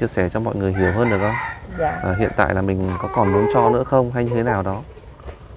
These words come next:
Speaker 2: Không phải là tuy giàu nuôi không nổi thì cũng muốn cho, nhưng mà muốn cho lý do là một là mình nuôi không nổi, thì thứ hai là nhà gần sát bên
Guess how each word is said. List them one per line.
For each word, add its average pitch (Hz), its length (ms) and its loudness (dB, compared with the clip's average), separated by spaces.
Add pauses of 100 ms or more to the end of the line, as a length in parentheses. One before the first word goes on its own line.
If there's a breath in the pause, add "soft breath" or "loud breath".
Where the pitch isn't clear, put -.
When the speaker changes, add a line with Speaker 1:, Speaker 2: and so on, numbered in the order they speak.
Speaker 2:
Không 185 220 -8
phải 196 280 0
là 151 440 -2 (760)
tuy 220 160 2
giàu 170 300 4
nuôi 196 140 4
không 220 200 2
nổi 202 360 2
thì - 120 -12
cũng 196 180 0
muốn 262 160 2
cho, 220 380 0 (260)
nhưng 208 300 -2
mà 165 160 2
muốn 226 180 2
cho 220 200 2
lý 240 180 2
do 208 220 2
là 175 140 0
một 151 260 2
là 175 60 -4
mình 165 140 -2
nuôi 190 180 -2
không 208 140 -6
nổi, 175 280 0 (480)
thì 170 80 2
thứ 220 100 0
hai 214 340 0
là 214 120 -2
nhà 165 260 0
gần 156 220 4
sát 254 260 0
bên 208 320 4